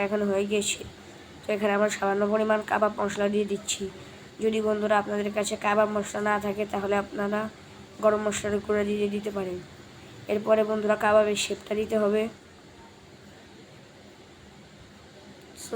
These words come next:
দেখুন বন্ধুরা, আর এটা বন্ধুরা খেতে অনেক মজা, আপনারাও বাসায় ট্রাই করবেন, দেখবেন বন্ধুরা অনেক মজা লাগবে। So বন্ধুরা, আমাদের শেপ দেওয়া হয়ে গিয়েছে।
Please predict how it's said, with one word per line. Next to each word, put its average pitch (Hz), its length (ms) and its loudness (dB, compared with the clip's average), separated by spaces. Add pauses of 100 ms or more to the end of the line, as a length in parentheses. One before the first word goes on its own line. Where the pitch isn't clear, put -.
(120)
দেখুন 208 240 -2 (100)
বন্ধুরা, 208 340 0 (500)
আর 202 120 -2
এটা 196 160 -4
বন্ধুরা 208 260 0 (100)
খেতে 190 300 -4 (120)
অনেক 208 160 -2 (100)
মজা, 208 220 2 (100)
আপনারাও 202 360 -2
বাসায় 202 300 -2
ট্রাই 202 160 0 (120)
করবেন, 208 280 0 (760)
দেখবেন 208 360 0
বন্ধুরা 208 320 0
অনেক 208 120 -2 (100)
মজা 214 240 0
লাগবে। 202 280 -2 (4000)
So 220 80 -6 (120)
বন্ধুরা, 220 400 2 (560)
আমাদের 214 280 -2
শেপ 214 140 -4 (100)
দেওয়া 220 200 6
হয়ে 208 200 2
গিয়েছে। 214 340 2